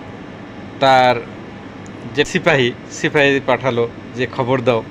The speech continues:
শেখ সাদিকে আমার দরবারে আসার জন্যে।" সিপাহী গিয়ে শেখ সাদিকে দাওয়াত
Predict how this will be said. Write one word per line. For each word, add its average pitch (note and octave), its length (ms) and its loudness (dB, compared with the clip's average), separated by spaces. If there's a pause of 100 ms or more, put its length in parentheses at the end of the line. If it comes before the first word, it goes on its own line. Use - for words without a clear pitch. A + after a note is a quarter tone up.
(1300)
শেখ - 180 0
সাদিকে B2 400 2
আমার A#2 260 2
দরবারে G#2+ 340 2
আসার G2+ 260 -6
জন্যে।" F#2+ 240 -10 (2250)
সিপাহী G3+ 340 4
গিয়ে G3+ 300 6 (540)
শেখ - 180 0
সাদিকে E3+ 340 2
দাওয়াত C#3 320 6